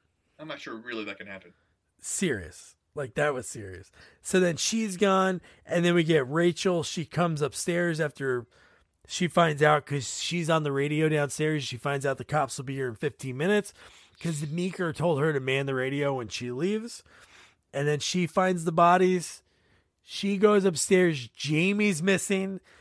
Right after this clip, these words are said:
Speaker 2: So it's like, "Holy shit, what's happening?" Brady comes out of nowhere. And then, dude, just chaos just ensues.
Speaker 1: Meeker asked him if he knows how to use a gun. And Brady right away was like, "Yeah,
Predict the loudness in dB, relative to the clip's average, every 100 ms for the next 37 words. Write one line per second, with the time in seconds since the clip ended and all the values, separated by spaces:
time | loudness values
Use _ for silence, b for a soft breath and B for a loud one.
0 | b -6 4 8 8 4 -2 -6 -2 -2
1 | -2 -2 -2 -2 -6 -2 -2 0 -4 -4
2 | -4 -4 -4 -8 -10 -14 _ -8 0 4
3 | 4 2 0 0 4 6 6 4 4 4
4 | 6 4 2 B B B B 2 4 4
5 | 2 0 -10 b b b -2 -2 0 -4
6 | -6 -12 -2 0 2 2 0 -4 -10 -16
7 | _ _ _ _ _ _ _ -2 -2 -2
8 | _ _ _ -6 -4 -2 -2 2 2 0
9 | -6 -16 -18 _ _ _ _ _ -20 -18
10 | -8 -4 -4 0 -2 -4 _ _ -6 0
11 | 0 0 -6 -4 -4 -6 -4 -4 -4 -6
12 | -6 -6 -8 -8 -4 -4 -6 -12 _ -12
13 | -12 -6 -4 -4 -2 -4 -2 -2 -2 -6
14 | -10 -4 -4